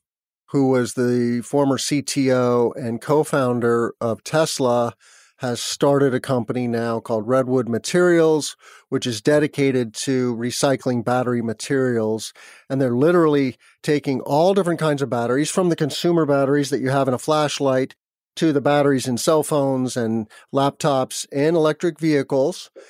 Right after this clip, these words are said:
and then breaking those down into their component parts and delivering you, you know, the kind of lithium you need to make new, fresh batteries.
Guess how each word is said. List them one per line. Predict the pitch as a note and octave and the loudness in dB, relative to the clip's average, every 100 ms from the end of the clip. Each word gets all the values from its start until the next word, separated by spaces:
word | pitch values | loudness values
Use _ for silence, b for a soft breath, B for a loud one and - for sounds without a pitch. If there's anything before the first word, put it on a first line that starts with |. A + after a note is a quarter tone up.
| B B | B B
and | - C#3 | -4 0
then | C#3+ C#3 C#3 C3 A#2+ _ b b b | 2 2 2 0 -4 _ b b b
breaking | A#2 C#3 D#3 F3+ | -2 2 2 2
those | D#3 D3 | 2 2
down | D#3 D#3+ D#3 | 2 2 2
into | D3 C3 | 0 0
their | C3+ | -2
component | - D3+ C3 D3+ C3+ B2 | 0 -2 0 0 0 0
parts | D3 D#3+ G#3 - - | 2 2 0 -6 -8
and | C#3 C3+ C3+ C3+ B2+ B2+ C3 | -2 0 0 0 -2 -4 -8
delivering | A#2 C3+ D#3 E3+ D3+ D3 C3+ | -2 0 2 2 0 0 0
you, | C#3 D3 C#3+ C#3 B B B | 0 2 0 -2 B B B
you | C#3 | 0
know, | C#3 C#3 B2+ - | 2 2 0 -2
the | C#3 | -2
kind | - D#3+ D#3+ E3+ | 0 2 2 4
of | D#3 | 2
lithium | C3 E3+ F3 D#3+ D3+ | 2 0 2 0 2
you | C#3+ D#3 | 2 2
need | D3+ D#3+ C#3+ B2+ | 2 2 0 -2
to | D3+ | -2
make | C3+ C#3 C3+ - | 0 0 -2 -6
new, | C3 C#3 C#3+ | -2 0 0
fresh | B2+ C#3+ B2+ - | -2 -2 -2 -4
batteries. | - C3+ D3+ C3 A2 A2 A#2+ | -4 -2 0 0 -2 -2 -6